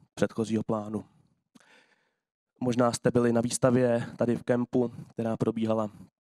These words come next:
eh, několik měsíců, kde vlastně všechno bylo pečlivě, eh, prezentováno, bylo možno to nastudovat. Eh, institut po-, poslal takový informační kontejner po městských částech, kde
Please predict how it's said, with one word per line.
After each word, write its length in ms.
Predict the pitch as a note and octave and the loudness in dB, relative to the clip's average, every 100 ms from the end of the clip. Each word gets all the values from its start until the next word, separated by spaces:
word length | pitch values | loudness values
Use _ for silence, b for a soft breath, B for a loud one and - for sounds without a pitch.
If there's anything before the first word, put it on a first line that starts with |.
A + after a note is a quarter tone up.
| _ _ _ - | _ _ _ -14
eh, 220 | A2+ G#2+ G#2+ | -6 -4 -4
několik 300 | G#2+ G#2+ A#2 | -6 -6 -4
měsíců, 580 | A2 A#2 A2+ - A2+ G#2+ B B B | -4 -4 -2 2 2 0 B B B
kde 240 | A2 A2 | -2 0
vlastně 460 | G#2 G#2 - A2 G#2+ b b | -2 -4 -4 -4 -6 b b
všechno 360 | - A2+ A#2+ A2+ | -2 -2 0 0
bylo 280 | A2 G#2+ G#2+ | 2 0 -2
pečlivě, 500 | G#2+ - A2+ G#2 A2 - - B B B | -8 -4 0 2 0 -2 -20 B B B
eh, 120 | G#2+ G#2+ | -4 -2
prezentováno, 840 | - G#2 A2+ A#2 A2 A2 A2 G#2+ | 0 2 2 2 2 2 2 2
bylo 200 | G#2+ G#2+ | 2 0
možno 280 | G#2+ G#2 A2 | 0 -2 -2
to 160 | - G#2+ - | -2 -6 -4
nastudovat. 520 | A#2 - B2 B2 A#2 - | -4 0 2 4 2 0
Eh, 460 | - - - - A2 A2 A2 A2 - | -18 -20 -10 -2 0 2 0 0 -2
institut 440 | A#2 - A#2 A#2 - - | -4 -4 -2 -2 -2 -6
po-, 180 | - A2+ - - | -4 -4 -6 -2
poslal 440 | A#2+ - A#2+ A2+ | 0 2 2 2
takový 400 | A2+ - A#2 A#2 - - | 0 -4 -4 -4 -6 -12
informační 720 | G#2+ G#2+ A#2 A2+ A2 - A#2+ | -10 -2 0 0 -4 -2 -4
kontejner 640 | - A#2+ - B2 A#2+ A#2+ A#2+ B B | 0 0 2 4 4 2 2 B B
po 80 | A2+ | 0
městských 420 | A2+ A2 - A2 | 0 -2 -8 -6
částech, 580 | - A2+ A2+ - A#2 G#2+ | -2 -2 -2 -2 -2 -2
kde 240 | A2 A2 | 0 0